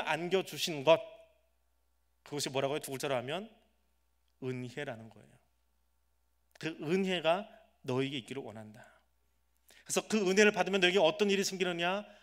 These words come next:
평강 누리기를 원한다라고 이야기합니다. 평강은 비단 물질적인 복, 개인의 안전한 복, 그런 것만이 아니라 포괄적인 번영을 이야기해요.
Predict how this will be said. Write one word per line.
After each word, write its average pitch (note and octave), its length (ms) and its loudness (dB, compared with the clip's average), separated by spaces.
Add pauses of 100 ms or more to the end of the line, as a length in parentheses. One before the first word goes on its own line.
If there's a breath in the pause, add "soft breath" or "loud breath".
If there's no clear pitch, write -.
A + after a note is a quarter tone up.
(260 loud breath)
평강 G3+ 800 -4
누리기를 D3 640 -8
원한다라고 A#2+ 720 -10
이야기합니다. A2 440 -18 (1120 soft breath)
평강은 F3 400 0
비단 D#3 380 2
물질적인 E3+ 720 0
복, E3 500 -2
개인의 D#3+ 260 2
안전한 D#3+ 600 0
복, E3+ 280 -2
그런 E3+ 200 -2
것만이 E3 240 -2
아니라 E3 300 2 (300 loud breath)
포괄적인 A3 1040 -4
번영을 E3 580 0
이야기해요. B2 320 -8